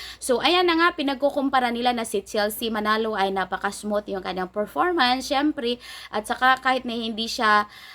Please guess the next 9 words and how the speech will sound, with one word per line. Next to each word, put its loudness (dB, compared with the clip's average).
ah, 2
na, 2
nasa 0
limelight, 2
hindi -4
siya 0
ang -4
front 0
runner, 2